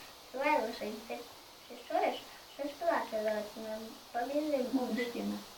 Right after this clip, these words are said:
Speaker 1: Мов дитина, побіжим лиш. Бач, я і радував, що щось буде, і розхопив з-під воріт.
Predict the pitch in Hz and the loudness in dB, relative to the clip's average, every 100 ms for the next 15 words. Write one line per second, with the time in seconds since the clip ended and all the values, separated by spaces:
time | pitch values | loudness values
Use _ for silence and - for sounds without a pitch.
0 | - - - - 254 277 302 311 247 226 | -16 -18 -18 -8 -4 0 0 0 0 0
1 | - 277 285 294 262 220 208 214 - - | -4 -2 0 0 0 0 -2 -4 -10 -14
2 | - - 247 294 - - 208 196 247 220 | -16 -10 -4 -4 -4 -8 -4 -2 0 0
3 | 240 320 339 311 240 - - - - - | 2 2 2 2 4 2 -2 -10 -12 -6
4 | 202 214 214 208 - - - - 202 233 | -4 -4 -4 -4 -6 -12 -16 -8 -2 -2
5 | 247 - - 196 247 247 - 214 233 226 | -4 -6 -6 -2 -2 -2 -6 -8 -6 -4
6 | 240 202 | -4 -4